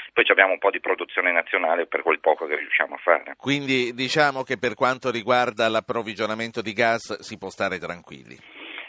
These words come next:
Speaker 1: Sì, per il momento stiamo tranquilli, anche perché siamo verso la fine dell'inverno. Fosse capitata questa coincidenza già un anno fa, quando non c'era il gasdotto che veniva dalla Libia,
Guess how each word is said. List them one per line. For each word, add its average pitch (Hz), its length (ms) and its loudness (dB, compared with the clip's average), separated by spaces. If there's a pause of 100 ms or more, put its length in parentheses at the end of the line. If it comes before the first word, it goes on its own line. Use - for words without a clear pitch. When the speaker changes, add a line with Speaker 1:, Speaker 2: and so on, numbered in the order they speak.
Speaker 1:
Sì, - 120 6
per 113 100 6
il 120 80 4
momento 127 400 2
stiamo 101 300 -2
tranquilli, 120 800 0
anche 107 220 4
perché 92 240 -2
siamo 95 240 -2
verso 92 220 0
la 90 100 0
fine 90 260 -6
dell'inverno. 85 640 2
Fosse 107 280 -6
capitata 101 760 0
questa 87 220 -6
coincidenza 98 680 0
già 113 160 4
un 120 120 0
anno 107 220 -2
fa, 101 300 4
quando 90 240 -4
non 87 160 -6
c'era 101 260 2
il 92 80 -4
gasdotto 95 540 -2
che 87 120 -2
veniva 90 320 0
dalla 87 220 4
Libia, 85 560 0